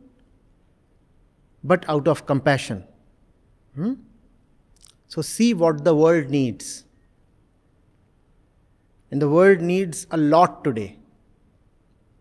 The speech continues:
The world might be false to you. It is not false to everybody else.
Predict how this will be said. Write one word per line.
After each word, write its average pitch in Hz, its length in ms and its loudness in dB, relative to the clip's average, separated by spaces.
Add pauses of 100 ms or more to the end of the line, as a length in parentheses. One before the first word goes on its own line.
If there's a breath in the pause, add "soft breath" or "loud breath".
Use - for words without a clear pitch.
(880)
The 139 120 -4
world 185 360 6
might 165 320 0
be 185 100 -2
false 190 540 2
to 190 140 -2
you. 160 540 -2 (280 soft breath)
It 170 140 0
is 175 120 2
not 208 340 4
false 190 640 0
to 202 180 0
everybody 175 600 0
else. 131 500 -4